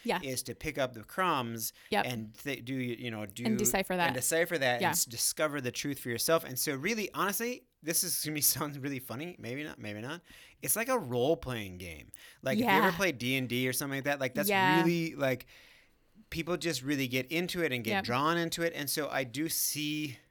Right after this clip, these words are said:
Speaker 2: I can see where there's, like, this
Speaker 1: Sure.
Speaker 2: element of, like,
Speaker 1: It's
Speaker 2: fun and
Speaker 1: gamified, yeah.
Speaker 2: discovering things or whatever.
Speaker 1: Mm-hmm.
Speaker 2: Um,
Speaker 1: Yeah.
Speaker 2: but it's <laughs> not, it's not
Speaker 1: No, and
Speaker 2: good.
Speaker 1: in terms of that language, so like you said, it's super cryptic, it's coded, it's really vague.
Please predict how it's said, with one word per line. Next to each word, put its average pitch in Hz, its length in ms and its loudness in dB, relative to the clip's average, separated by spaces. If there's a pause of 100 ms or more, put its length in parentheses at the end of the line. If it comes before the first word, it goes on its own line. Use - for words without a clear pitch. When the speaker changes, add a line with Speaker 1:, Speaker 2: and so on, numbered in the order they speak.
(120)
Speaker 2:
I 135 80 -10
can 98 180 -10
see 123 360 4
where 151 140 2
there's, 147 200 -2
like, 139 160 -2
this 139 220 -2
Speaker 1:
Sure. - 200 6
Speaker 2:
element 196 220 2
of, 120 160 -6
like, 117 320 -4 (300)
Speaker 1:
It's - 200 -14
Speaker 2:
fun 117 360 -6
and - 20 -2
Speaker 1:
gamified, 196 520 0
yeah. 190 160 2
Speaker 2:
discovering 131 260 -2
things 131 500 -4
or 127 120 -2
whatever. 127 560 0
Speaker 1:
Mm-hmm. 202 420 -4
Speaker 2:
Um, 110 640 -2 (840)
Speaker 1:
Yeah. 185 180 2
Speaker 2:
but 175 220 0
it's 160 300 -6
<laughs> - 0 -
not, 143 100 -8 (520)
it's 311 260 -8
not 185 120 -2
Speaker 1:
No, 311 160 6
and 339 240 4
Speaker 2:
good. 262 280 -6
Speaker 1:
in 285 220 4
terms 302 300 2
of 359 100 4
that 320 220 2
language, 220 520 2
so 220 340 2
like 208 200 2
you 233 80 2
said, 220 200 2
it's 202 140 0
super - 380 -2
cryptic, 226 480 -2
it's 233 140 -2
coded, 208 480 0
it's 208 200 -4
really 214 260 2
vague. 190 580 0